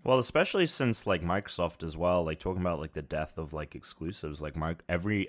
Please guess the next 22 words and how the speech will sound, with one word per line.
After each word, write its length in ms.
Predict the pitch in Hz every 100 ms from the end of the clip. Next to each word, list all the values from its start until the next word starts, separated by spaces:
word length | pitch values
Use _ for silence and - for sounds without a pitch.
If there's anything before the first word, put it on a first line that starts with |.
| -
every 280 | 85 95 -
Xbox 600 | 78 82 - 78 - -
game 380 | 80 78 78 -
from 360 | - - 82 78
Microsoft 720 | 73 - 90 - - - - - - - _ 87
that 340 | 82 85 85
is 140 | 80
ex-, 260 | 76 - - -
was, 420 | 80 85 85 76
would 260 | 82 107
have 120 | 95 82
been 100 | 85
exclusive 460 | 80 - 87 80 76
to 120 | 76
the 80 | 76
Xbox 580 | 98 - 69 62 -
is 140 | 76 76
now 180 | 78 78
going 260 | 78 76
to 100 | 71
be, 280 | 73 76 73
uh, 260 | 69 65